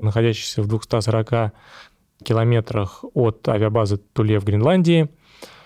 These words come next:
В Дании, которой принадлежит Гренландия, вряд ли бы обрадовались соседству с объектом, нашпигованным ядерными ракетами.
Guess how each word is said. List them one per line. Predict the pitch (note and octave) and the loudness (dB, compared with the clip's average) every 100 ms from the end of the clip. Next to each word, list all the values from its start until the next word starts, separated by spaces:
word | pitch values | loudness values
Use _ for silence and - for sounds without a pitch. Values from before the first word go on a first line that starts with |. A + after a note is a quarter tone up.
| _ _ | _ _
В | G#2 | -2
Дании, | D3+ E3+ D#3 D3 | 2 4 4 4
которой | C3+ B2+ C3 B2 A#2 | 2 0 2 2 0
принадлежит | - A#2 A2+ A#2 A2 | 0 -2 0 0 0
Гренландия, | A#2 A#2 A#2 G#2+ G#2+ G#2+ G#2 G2+ G2 - | 2 2 2 2 2 2 0 -2 -6 -12
вряд | G#3 A#2 C3 G#2+ | -4 0 2 2
ли | |
бы | A2 A2 A2 G#2+ | 0 2 2 2
обрадовались | A2 A2+ A2 G#2 F#2+ - - - - - | 0 0 0 -2 -4 -12 -20 -20 -20 -16
соседству | - G#2+ - A#2+ G#2+ - G#2 G#2 G#2 G2+ G2+ F#2+ F#2+ _ _ - | -6 -4 0 -2 -2 -6 -2 0 0 0 -2 -4 -8 _ _ -14
с | - - - G#2 G#2 F#2+ - _ _ _ | -10 -8 -2 0 0 -2 -6 _ _ _
объектом, | A#2 A2 A#2+ - A2 | -2 0 0 0 -2
нашпигованным | - A2+ A#2+ A2 G#2+ | -2 -2 0 2 0
ядерными | G#2+ G#2+ G#2+ G2+ G2+ G2+ G2 | 0 0 0 0 0 0 0
ракетами. | G#2 A2 G#2 F3+ E3+ D3+ C3 | -2 -2 -2 -2 0 2 0